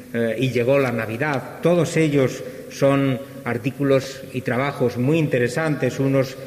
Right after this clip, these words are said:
más, eh, centrados en lo académico, otros más, eh, con un mayor gusto, eh, eh, creativo. Jesús Enríquez Tauler, Protejamos el Belén,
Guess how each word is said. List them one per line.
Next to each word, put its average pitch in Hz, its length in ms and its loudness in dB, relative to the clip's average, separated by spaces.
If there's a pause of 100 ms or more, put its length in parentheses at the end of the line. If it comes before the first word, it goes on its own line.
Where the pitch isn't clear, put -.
(200)
más, 127 520 -2 (320)
eh, 120 240 0
centrados 131 560 0
en 127 80 2
lo 123 60 0
académico, 135 640 2
otros 131 340 0
más, 131 440 -2 (420)
eh, 123 340 2
con 123 160 4
un 139 220 2
mayor 127 300 2
gusto, 123 520 2 (300)
eh, 120 680 0
eh, 117 200 -2
creativo. 123 680 2 (420)
Jesús 135 400 0
Enríquez 123 500 0
Tauler, 120 580 2
Protejamos 123 720 -2
el 117 140 0
Belén, 143 580 0